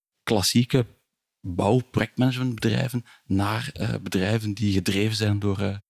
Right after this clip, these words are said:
door technologie. Want technologie op de bouwwerf heeft ook een, een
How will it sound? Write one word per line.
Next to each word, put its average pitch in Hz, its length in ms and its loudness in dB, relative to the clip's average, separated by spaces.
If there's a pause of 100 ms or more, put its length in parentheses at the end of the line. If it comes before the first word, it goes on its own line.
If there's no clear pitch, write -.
(120)
door 113 220 -2
technologie. 104 680 4 (600)
Want - 160 -2 (360)
technologie 120 560 4
op 123 100 0
de 107 80 2
bouwwerf 127 480 0
heeft 107 180 -2
ook 123 120 -4
een, 104 280 2
een 98 300 -8